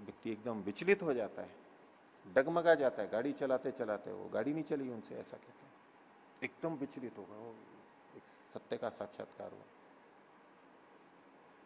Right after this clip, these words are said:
अपने आप को व्यक्ति बड़ा समझता है ना, धन से, पद से, समझता ही है, गाड़ी में चल रहा हूं, ये सड़क पे चलने वाले और ये काम करने वाले नंगे पांव, ये तो यूं ही कीड़े मकोड़े जैसे लगते हैं उनको,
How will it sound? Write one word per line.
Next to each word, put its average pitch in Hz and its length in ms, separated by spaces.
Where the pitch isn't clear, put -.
अपने 113 240
आप 147 160
को 170 100
व्यक्ति 160 240
बड़ा 156 200
समझता 160 420
है 202 120
ना, 156 100
धन 113 300
से, 110 420
पद 110 80
से, 107 260
समझता 95 320
ही 139 100
है, 120 120
गाड़ी 98 220
में 120 180
चल 120 180
रहा 110 140
हूं, 113 140
ये 110 120
सड़क 107 240
पे 127 60
चलने 117 320
वाले 113 320
और 110 140
ये 110 140
काम 110 320
करने 107 280
वाले 104 280
नंगे 104 280
पांव, 107 320
ये 107 120
तो 113 120
यूं 113 120
ही 117 60
कीड़े 117 240
मकोड़े 120 360
जैसे 120 240
लगते 123 280
हैं 147 60
उनको, 143 240